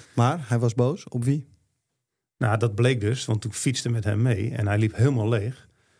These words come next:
Speaker 2: over, over het materiaal, dat het wat hem betreft, het innoveren, niet snel genoeg ging. Dat, dat een op maat gemaakt tijdritstuur, waarbij hij dus een aantal concurrenten zag rijden, dat hij dat niet had. Dat de fiets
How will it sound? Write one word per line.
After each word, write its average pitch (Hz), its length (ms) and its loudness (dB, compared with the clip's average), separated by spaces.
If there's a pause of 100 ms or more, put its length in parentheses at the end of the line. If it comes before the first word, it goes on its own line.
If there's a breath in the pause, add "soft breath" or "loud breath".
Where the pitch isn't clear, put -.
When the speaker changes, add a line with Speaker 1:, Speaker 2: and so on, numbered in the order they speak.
(280)
Speaker 2:
over, 104 460 0
over 117 300 2
het 101 100 0
materiaal, 107 640 0
dat 113 180 -2
het 110 100 0
wat 104 160 -2
hem 120 220 2
betreft, 110 440 -4
het 110 140 -4
innoveren, 117 640 0
niet 117 140 0
snel 120 280 0
genoeg 123 340 -2
ging. 113 220 -6 (480 soft breath)
Dat, 104 300 -2
dat - 380 -2
een 110 360 0 (120)
op 110 160 -2
maat 113 260 0
gemaakt 113 340 -4
tijdritstuur, 120 680 -2
waarbij 110 320 0
hij 110 140 0
dus 107 160 -2
een 110 120 -2
aantal 113 260 0
concurrenten 120 560 0
zag 107 200 -2
rijden, 101 260 0
dat 110 160 0
hij 113 180 2
dat 110 160 -2
niet 127 200 0
had. 107 260 -8 (420 soft breath)
Dat 117 200 0
de 110 80 0
fiets - 500 -2